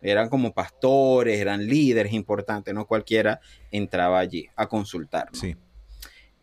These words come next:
Speaker 1: Eh, esta persona toma mi hoja, porque lo vi cuando tomó mi hoja,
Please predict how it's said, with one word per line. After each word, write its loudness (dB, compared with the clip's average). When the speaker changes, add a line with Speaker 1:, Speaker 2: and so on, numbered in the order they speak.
Speaker 1:
Eh, 2
esta -2
persona 0
toma 0
mi 2
hoja, 2
porque -2
lo 0
vi 2
cuando 0
tomó -4
mi 2
hoja, 0